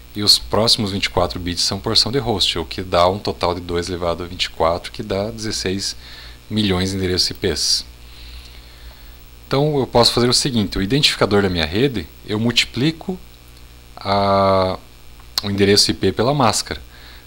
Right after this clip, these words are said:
Se eu multiplicar o endereço I P pela máscara, é a mesma coisa que fazer um and ali entre todos os binários,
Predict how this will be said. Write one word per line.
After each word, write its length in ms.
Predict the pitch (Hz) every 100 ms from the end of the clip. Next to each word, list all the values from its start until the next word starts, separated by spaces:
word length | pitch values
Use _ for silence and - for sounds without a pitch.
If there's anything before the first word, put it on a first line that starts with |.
| -
Se 180 | - 123
eu 60 |
multiplicar 440 | 143 - 117 104 104
o 40 |
endereço 320 | 98 95 85
I 20 |
P 140 | - 92
pela 180 | 95 98
máscara, 380 | 101 117 -
é 40 | 107
a 40 |
mesma 180 | 98 92
coisa 180 | 95 90
que 60 |
fazer 220 | - 87 90
um 120 | 85
and 280 | 98 135 95
ali 160 | 85
entre 200 | 87 -
todos 280 | - 85 85
os 40 |
binários, 680 | 90 98 98 98 135 - -